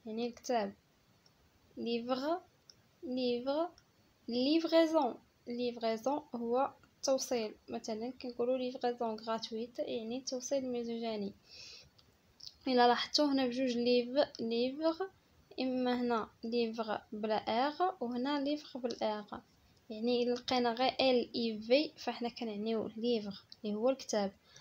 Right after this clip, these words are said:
أما إلا لقينا إل إي في آغ فاحنا كنعنيو ليفغيزون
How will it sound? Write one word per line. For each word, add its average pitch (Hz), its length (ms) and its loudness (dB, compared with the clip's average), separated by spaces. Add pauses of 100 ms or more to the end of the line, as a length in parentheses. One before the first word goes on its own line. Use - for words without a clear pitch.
(200)
أما 240 260 2
إلا 233 140 4
لقينا 233 460 0 (260)
إل 262 320 4
إي 226 260 0
في 226 80 2
آغ 294 580 2 (400)
فاحنا 262 240 -4
كنعنيو 247 640 0
ليفغيزون 247 760 0